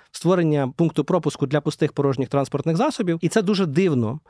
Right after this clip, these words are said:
оскільки створення нового пункту пропуску для пустих є саме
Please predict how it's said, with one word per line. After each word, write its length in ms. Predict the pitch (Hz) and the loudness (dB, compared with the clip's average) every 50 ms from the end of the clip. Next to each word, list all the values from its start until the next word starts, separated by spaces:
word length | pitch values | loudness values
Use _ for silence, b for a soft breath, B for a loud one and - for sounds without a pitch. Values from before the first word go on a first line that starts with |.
| B B B B | B B B B
оскільки 580 | - 139 - - - 190 196 170 - 180 165 160 _ | -4 -4 -4 -2 -2 -2 -2 0 0 -2 -2 -2 _
створення 500 | - - - 165 190 190 185 170 165 160 | -14 -6 0 0 2 2 2 2 2 2
нового 560 | 151 147 160 165 147 170 233 302 254 220 208 | 4 4 2 2 2 0 0 2 2 2 0
пункту 380 | 170 _ _ 175 170 160 - 165 | -2 _ _ 0 0 2 0 -2
пропуску 460 | - - 165 147 - 139 - - 143 | 2 2 0 2 0 -4 -2 -2 -2
для 140 | 123 135 147 | 0 0 -2
пустих 500 | - - 147 - - 143 117 107 - b b b b b b b b - | 0 0 -4 -2 0 -2 -2 -2 -4 b b b b b b b b -6
є 240 | 139 127 180 208 202 | -2 2 2 2 2
саме 440 | - - 190 190 196 190 180 170 | 2 0 0 2 2 0 0 0